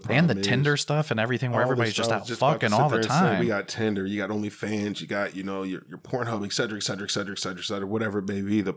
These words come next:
Speaker 2: the problem nowadays, though, is, and, uh,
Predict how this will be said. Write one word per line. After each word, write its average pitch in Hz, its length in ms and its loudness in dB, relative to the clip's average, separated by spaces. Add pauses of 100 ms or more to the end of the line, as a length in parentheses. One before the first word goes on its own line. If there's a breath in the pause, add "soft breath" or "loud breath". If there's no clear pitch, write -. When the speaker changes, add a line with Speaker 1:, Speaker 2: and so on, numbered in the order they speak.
Speaker 2:
the 104 120 -6
problem 127 360 0
nowadays, 101 540 0
though, 98 220 2
is, 92 300 -2 (1000 loud breath)
and, 104 300 2
uh, 95 340 2